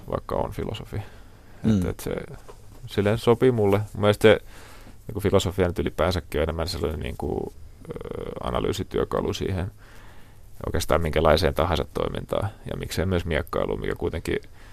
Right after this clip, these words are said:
Speaker 1: siellä on olemassa pohjarakenteet, minkä kautta voi systemaattisesti rakentaa itsestänsä paremman miekkailijan, niin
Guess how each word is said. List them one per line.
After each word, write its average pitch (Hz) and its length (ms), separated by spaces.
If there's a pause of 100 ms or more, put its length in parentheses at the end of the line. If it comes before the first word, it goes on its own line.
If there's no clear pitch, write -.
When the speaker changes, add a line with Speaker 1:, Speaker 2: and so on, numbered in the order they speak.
(120)
Speaker 1:
siellä - 260
on 85 80
olemassa 73 360
pohjarakenteet, - 680
minkä - 240
kautta - 320 (320)
voi - 160
systemaattisesti - 680
rakentaa - 440
itsestänsä - 480
paremman - 280
miekkailijan, 50 600
niin - 120